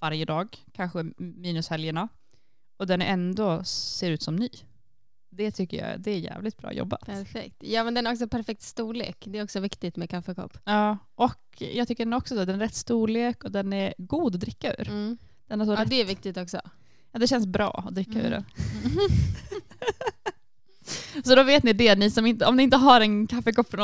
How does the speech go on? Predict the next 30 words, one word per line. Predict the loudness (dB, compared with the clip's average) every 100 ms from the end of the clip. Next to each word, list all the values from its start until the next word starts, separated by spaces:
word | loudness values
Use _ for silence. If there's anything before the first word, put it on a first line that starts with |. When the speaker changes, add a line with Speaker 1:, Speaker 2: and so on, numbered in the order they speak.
| 0
Speaker 1:
oss, | 0
så | -2 0 0 -2 -10 -18 -2
det | 0
är |
så | 4 4
det | 6
känns | 4 2
att |
dricka | 2 0 2 4 6
ur | 6
en, | 4 4 2
eh, | 0 0 -2 -4 -8 -20 -20 -20
söndagskaffe | -20 -6 -2 2 2 2 0 0 0
med | 0
Sofia | 0 2 2
och | 4
Denise, | 4 0 0 -4 -10 -10
eh, | -8 -6 -6 -10 -10
kopp. | -10 -10 -18 -20 -20
Deluxe. | -12 -6 -2 4 6 6 4 0 4 6 8 6 2 -2
<laughs> | 4 6 4 0 -16 -20 -6
Nej, | 0 0
men | 2
på | 2
tal | 4 4
om | 4
välval-, | 4 4 4 2 2 0 -4
välvalda | 0 2 2 0 0 -2 2 4 4 0 0 -2 0
ord. | 0 0 -2 -2
Speaker 2:
Mm. | 0 2 0 -4 -8